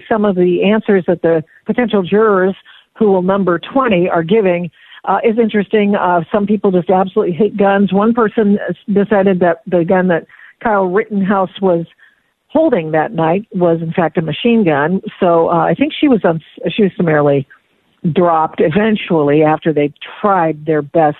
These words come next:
to plumb the depths of this woman's, uh, interesting mentality. And,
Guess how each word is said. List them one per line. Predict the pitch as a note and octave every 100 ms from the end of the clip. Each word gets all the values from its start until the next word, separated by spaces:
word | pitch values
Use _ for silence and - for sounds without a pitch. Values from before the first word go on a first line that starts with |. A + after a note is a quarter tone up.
| -
to |
plumb | - - E3+ D#3+
the | D3
depths | D#3 C#3+ - -
of | D3 C#3+ - - - _
this | D#3 -
woman's, | E3 D3+ D3+ D3+
uh, | F3 D3 -
interesting | F#3+ E3+ E3+ - E3 D3+ D3 C3+ _ _ _ _ _
mentality. | - D#3 D3+ E3 D#3+ D#3 A3+ -
And, | G#3+ A3